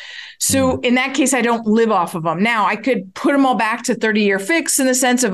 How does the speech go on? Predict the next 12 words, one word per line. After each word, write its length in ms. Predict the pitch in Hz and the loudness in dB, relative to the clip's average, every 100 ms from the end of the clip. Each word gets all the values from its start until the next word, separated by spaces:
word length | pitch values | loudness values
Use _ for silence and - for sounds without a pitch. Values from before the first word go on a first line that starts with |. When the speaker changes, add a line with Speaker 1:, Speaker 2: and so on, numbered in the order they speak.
| 185 | -2
Speaker 1:
like, 220 | 208 202 190 | -4 -6 -4
drop 260 | 254 196 | -2 -2
the 80 | 202 | -2
payments, 520 | 214 285 277 262 254 - - - | 0 2 2 2 0 -6 -16 -8
take 200 | 247 220 | -4 -2
some 200 | - 196 | 0 0
cash 380 | 190 240 233 - | 0 -2 -2 -2
flow. 420 | 220 214 208 202 - - - | 0 2 2 0 -6 -20 -12
Uh, 240 | - 208 208 | -2 -2 0
absolutely, 840 | 214 226 226 214 190 202 220 226 190 | -2 -4 -2 2 4 2 2 0 0
I 60 | |
could, 560 | 185 - 220 240 277 | -2 -2 2 2 2